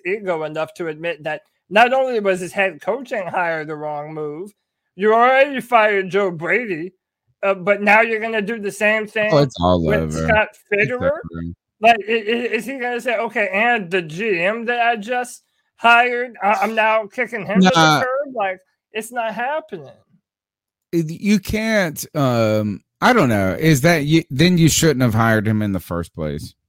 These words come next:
Speaker 2: How about that? Is that you should not have hired Scott Fitterer. And I, I do really believe that, um, Tepper is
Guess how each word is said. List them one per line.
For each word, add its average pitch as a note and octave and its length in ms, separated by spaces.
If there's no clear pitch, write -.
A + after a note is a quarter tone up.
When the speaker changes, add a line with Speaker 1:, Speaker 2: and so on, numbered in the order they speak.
Speaker 2:
How E3 100
about A2 260
that? D#2+ 360
Is A#2+ 240
that A#2+ 300
you B2+ 140
should D#3 380
not C3 400
have A#2+ 260
hired A2 460
Scott G2+ 320
Fitterer. G2+ 420
And C#3 200
I, F3 320
I C#3+ 120
do C#3+ 360
really B2 320
believe G#2+ 560
that, G2 520
um, F#2 600
Tepper G#2+ 680
is F#2+ 600